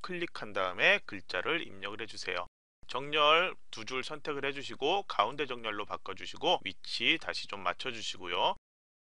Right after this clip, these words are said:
여기 만약에 한 칸을 이렇게 띄어쓰기라면 글자가 출력 형태하고 틀리게 보일 거예요. 그러니까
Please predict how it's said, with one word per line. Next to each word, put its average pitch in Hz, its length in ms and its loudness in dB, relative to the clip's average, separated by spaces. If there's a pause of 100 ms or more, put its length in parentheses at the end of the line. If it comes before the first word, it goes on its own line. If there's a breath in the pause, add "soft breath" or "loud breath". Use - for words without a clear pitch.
(120)
여기 107 180 -2
만약에 98 320 4
한 160 160 -4
칸을 156 280 -2
이렇게 - 240 -6
띄어쓰기라면 131 880 0
글자가 101 720 2
출력 151 320 -4
형태하고 143 360 -6
틀리게 180 380 -4
보일 104 220 -4
거예요. 80 280 -6
그러니까 107 600 8